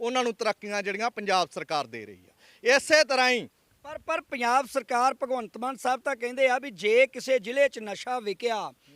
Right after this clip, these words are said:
Speaker 2: ਜਾਂ ਫੜਿਆ ਜਾਂਦਾ ਹੈ ਤਾਂ ਇੱਦਾਂ ਦੇ ਮਾਮਲੇ ਆਉਂਦੇ ਨੇ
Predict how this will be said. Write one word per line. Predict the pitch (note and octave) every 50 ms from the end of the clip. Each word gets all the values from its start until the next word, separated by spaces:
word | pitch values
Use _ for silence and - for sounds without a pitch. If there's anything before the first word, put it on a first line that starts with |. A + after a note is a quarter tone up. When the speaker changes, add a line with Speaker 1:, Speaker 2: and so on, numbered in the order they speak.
| D3 A#2+
Speaker 2:
ਜਾਂ | D3+ F#3 G3+ A#3 C4+ B3+
ਫੜਿਆ | F#3+ G#3 A3 G#3+ A#3 A#3+ B3 B3+
ਜਾਂਦਾ | A3+ B3 A#3+ A#3 A3+ A3+
ਹੈ | G#3 E3+ C3+ _ _ _ _ _ _ _ _ -
ਤਾਂ | C4 C#4
ਇੱਦਾਂ | C#4 C4+ B3 A#3+ A#3+ C#4 C#4
ਦੇ | C4+ C#4
ਮਾਮਲੇ | B3 A#3 A3+ A3+ B3 C4 C4
ਆਉਂਦੇ | B3 A#3 A#3 A3+ C4 C4+
ਨੇ | B3 A3+ F3 C#3